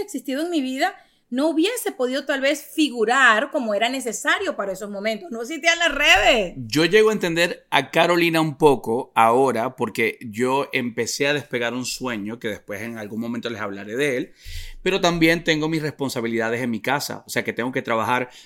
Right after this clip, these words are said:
Speaker 2: mi trabajo regular, pero
Speaker 1: Claro.
Speaker 2: también estoy desarrollando un sueño. Entonces, eso no, eso me reduce el tiempo a que no puedo compartir tanto con la gente que quiero compartir. De hecho, a ella tenía tiempo que no la veía, un poco antes de mi cumpleaños, que me lo celebró aquí, me hizo algo muy bonito que después podemos hablar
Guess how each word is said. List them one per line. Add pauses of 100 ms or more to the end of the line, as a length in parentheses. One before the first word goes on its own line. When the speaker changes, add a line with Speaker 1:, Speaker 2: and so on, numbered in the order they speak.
(120)
Speaker 2:
mi
trabajo
regular,
pero
Speaker 1:
Claro.
Speaker 2:
también
estoy
desarrollando
un
sueño. (220)
Entonces,
eso
no,
eso
me
reduce
el
tiempo (400)
a
que
no
puedo
compartir
tanto
con
la
gente
que
quiero
compartir.
De
hecho,
a
ella
tenía
tiempo
que
no
la
veía, (340)
un
poco
antes
de
mi
cumpleaños,
que
me
lo
celebró
aquí,
me
hizo
algo
muy
bonito
que
después
podemos
hablar